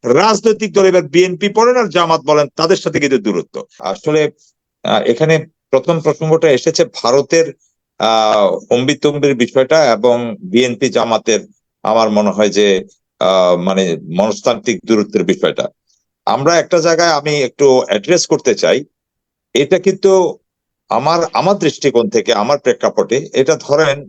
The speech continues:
যে, আহ, নব্বই সালে যে স্বৈরাচার বিরোধী, আহ, আন্দোলন হয়েছিল, একটা অভ্যুত্থান হয়েছিল, সে অভ্যুত্থানের প্রেক্ষিতে যেভাবে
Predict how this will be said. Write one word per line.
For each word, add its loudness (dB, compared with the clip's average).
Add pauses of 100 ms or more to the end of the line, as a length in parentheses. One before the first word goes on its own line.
(160)
যে, 4 (520)
আহ, 4 (180)
নব্বই 0
সালে 0
যে 2 (120)
স্বৈরাচার 0
বিরোধী, 0 (540)
আহ, 2 (160)
আন্দোলন 0
হয়েছিল, 0 (800)
একটা 0
অভ্যুত্থান 0
হয়েছিল, 0 (560)
সে 0
অভ্যুত্থানের 0
প্রেক্ষিতে -2 (640)
যেভাবে 2